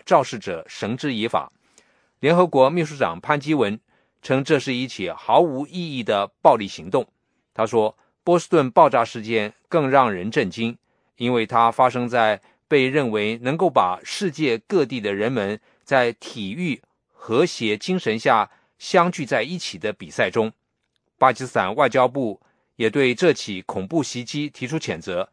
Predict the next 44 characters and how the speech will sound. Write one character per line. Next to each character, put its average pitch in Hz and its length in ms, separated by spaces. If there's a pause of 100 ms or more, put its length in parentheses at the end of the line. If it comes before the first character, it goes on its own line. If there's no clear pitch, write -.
(220)
并 117 120
且 113 120
表 104 220
示 - 260 (300)
巴 160 160
基 165 140
斯 170 80
坦 104 120
政 147 200
府 92 180
和 117 160
人 123 180
民 110 260 (100)
对 113 240
这 156 160
起 - 340
卑 175 180
劣 160 160
的 101 80
行 117 220
为 98 240 (300)
深 175 240
感 - 200
震 123 220
惊 123 260 (120)
和 - 180
悲 110 220
痛。 107 200 (1500)
另 139 180
外 123 100
一 120 60
方 117 180
面， 117 320
平 131 200
壤 117 260 (300)
对 135 200
首 139 280
尔 104 180
发 127 180
出 123 300
新 196 300
的 135 100
威 120 160
胁， 90 320